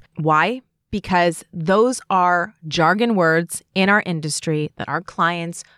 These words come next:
not only don't quite understand what they are, but they have associations with them. And those are not good associations. Most people don't quite understand what strategy is.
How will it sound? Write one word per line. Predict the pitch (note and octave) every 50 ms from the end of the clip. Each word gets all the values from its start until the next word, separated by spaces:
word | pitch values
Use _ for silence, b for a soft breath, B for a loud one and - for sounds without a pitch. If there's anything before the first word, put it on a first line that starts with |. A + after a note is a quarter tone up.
| b b b -
not | A3 B3 C#4+
only | D4 D4 C#4+ C4 G#3
don't | E3 F3+ F#3+ G3
quite | - - G3+ F#3+
understand | F#3+ F#3 F3 F3 D#3+ - F3 E3
what | E3 D#3+ -
they | D3+ C#3+
are, | - C#3+ D3+ D#3+ G3 A3+ A#3+ b b b b b b
but | - F3 F3 -
they | G#3 G3+
have | F3 - - F#3 F#3+ F#3+
associations | F#3 F#3 - - G3 F#3 F3+ - - E3 D#3+ D#3+ D#3 - E3+ D#3 D3 -
with | D3 D3 -
them. | - - - - - _ b b b b
And | F3+ E3+ E3 D#3+ D#3+ D#3+ - - _ -
those | - F3 F#3+ F#3+ G3
are | F#3+
not | F#3 F#3 F3+ F#3 F3
good | F3 E3 E3
associations. | D#3 - - D3+ C#3+ - - B2 A2+ C#3+ - - F#3+ G3 G3 - - _ _ -
Most | G3 F#3+ F#3+ G3 A3+ A#3 - -
people | - A#3 A3 - G3+ F#3+ F#3+
don't | E3+ F3 F3 F#3
quite | - - A3 G3+
understand | G3+ G3 G3 G3+ F#3+ - G3 F3 E3+ E3+
what | E3+ -
strategy | - - E3 D#3 D3+ D#3+ D#3 D3+ D#3 D3+
is. | D3+ D3+ D3+ D3+ D3+ - -